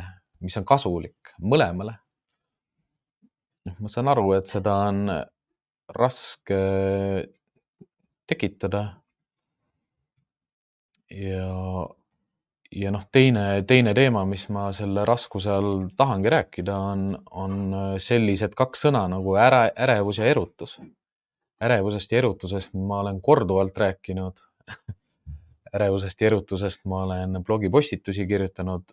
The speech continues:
ütleme niimoodi, jah, et nende pealkirjad ei ole ärevus ja erutus. Aga, mm, need on olulised sellised, äh, mõtted, mida enda jaoks, äh,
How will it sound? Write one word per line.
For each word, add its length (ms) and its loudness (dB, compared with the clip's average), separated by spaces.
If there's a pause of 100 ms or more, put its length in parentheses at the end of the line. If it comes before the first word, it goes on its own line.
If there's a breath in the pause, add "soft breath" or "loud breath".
(100)
ütleme 320 -4
niimoodi, 300 2
jah, 100 0
et 80 -8
nende 240 -4
pealkirjad 600 4
ei 80 -2
ole 100 -2
ärevus 360 -2
ja 100 0
erutus. 320 -8 (1700 loud breath)
Aga, 380 -2 (1400)
mm, 300 -8 (260)
need 160 0
on 140 6
olulised 500 6
sellised, 800 -2
äh, 300 2 (1080)
mõtted, 400 2
mida 240 2
enda 300 4
jaoks, 260 -2 (400)
äh, 400 -6